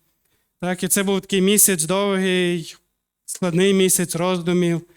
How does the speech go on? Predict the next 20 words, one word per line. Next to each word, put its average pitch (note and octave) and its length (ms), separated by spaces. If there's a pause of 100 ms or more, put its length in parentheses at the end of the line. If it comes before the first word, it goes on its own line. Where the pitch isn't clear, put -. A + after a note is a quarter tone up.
(220)
переживань, E3+ 580
страждань E3+ 420
не F3 80
тільки F3 240
для D#3+ 120
мене, F3+ 420
для D3+ 260 (380)
батьків, F3 480
там, D3 220
для D3 140
родини, D#3+ 640 (600)
для D3 120
церкви, E3 360
можливо. D3+ 400 (640)
Так, F#3+ 340
але G#3 580
знаєте, B3 280
що A#3 140
в - 40
кінці G#3 560